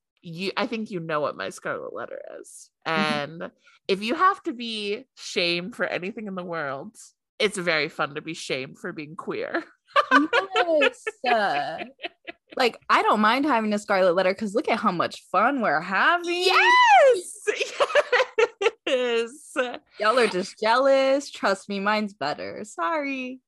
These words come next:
Speaker 1: The plot of the Scarlet Letter, the idea that, like, a woman would be shamed just for being sexual in public, like,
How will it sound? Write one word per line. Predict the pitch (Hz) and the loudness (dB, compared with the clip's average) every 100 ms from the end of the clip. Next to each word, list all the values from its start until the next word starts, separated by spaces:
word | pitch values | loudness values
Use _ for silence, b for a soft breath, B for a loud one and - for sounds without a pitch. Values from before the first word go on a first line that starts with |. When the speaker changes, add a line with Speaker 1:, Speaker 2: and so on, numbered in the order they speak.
| _ - | _ -16
Speaker 1:
The | |
plot | 208 - 208 320 | -16 -6 0 0
of | 440 | 0
the | 370 | -4
Scarlet | 359 - 285 262 | -6 -6 -4 -4
Letter, | 240 262 247 | -6 -4 -4
the | 233 220 | -4 -6
idea | 202 202 208 | -6 -8 -8
that, | 226 208 | -6 -8
like, | 202 196 - - | -6 -10 -10 -10
a | 196 | -10
woman | 214 196 196 | -8 -8 -8
would | 185 190 | -8 -10
be | 107 190 - B B B | -12 -12 -14 B B B
shamed | - - 214 180 185 202 226 | -12 -2 -2 -2 -4 -8 -10
just | 185 185 | -8 -8
for | 185 170 | -8 -8
being | 190 170 | -10 -12
sexual | - 151 - - 196 214 233 262 | -10 -12 -10 -10 -8 -8 -8 -8
in | 180 196 | -8 -10
public, | 185 - 196 254 302 302 _ B B B B B | -10 -12 -12 -10 -10 -12 _ B B B B B
like, | 220 208 196 | -2 -2 -2